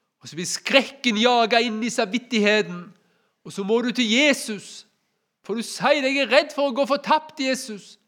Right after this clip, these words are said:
Jeg er så skuffet over meg selv at jeg er sånn som jeg er. Hva skal jeg gjøre?» Skal du springe bort ifra Jesus? «Hva har jeg med deg å gjøre, du, du Guds mann?»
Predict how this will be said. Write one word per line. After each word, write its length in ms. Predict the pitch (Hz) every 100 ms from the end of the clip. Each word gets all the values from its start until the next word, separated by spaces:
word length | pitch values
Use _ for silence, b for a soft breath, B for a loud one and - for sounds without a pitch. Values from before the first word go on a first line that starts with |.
| _ _ _ _ _ _ -
Jeg 100 | 226
er 60 |
så 80 | 285
skuffet 540 | - - 320 262 294 285
over 160 | 277
meg 80 | 285
selv 380 | - 269 320 277
at 80 | 269
jeg 140 | 277 302
er 140 | 320
sånn 160 | 294 254
som 140 | 302
jeg 80 | 277
er. 400 | 320 277 143 - _ _ _ _ _ _
Hva 100 | 220
skal 220 | - 269
jeg 160 | 220 233
gjøre?» 420 | 302 330 190 147 - _ _ _ _ _
Skal 120 | - 175
du 80 |
springe 300 | - 196 196 151
bort 340 | 277 - - 381
ifra 160 | 370 277
Jesus? 580 | 285 - 196 - - - _ _ _ _ _ _ _ _ _ _ _ _ -
«Hva 140 | 156 185
har 100 | 190
jeg 140 | 220 220
med 100 | 196
deg 200 | 247 311
å 20 |
gjøre, 360 | 277 247 220 226
du, 120 | 226 214 - b b b -
du 100 | 196 214 160 - b b b _ -
Guds 240 | 202 -
mann?» 380 | 185 202 185 131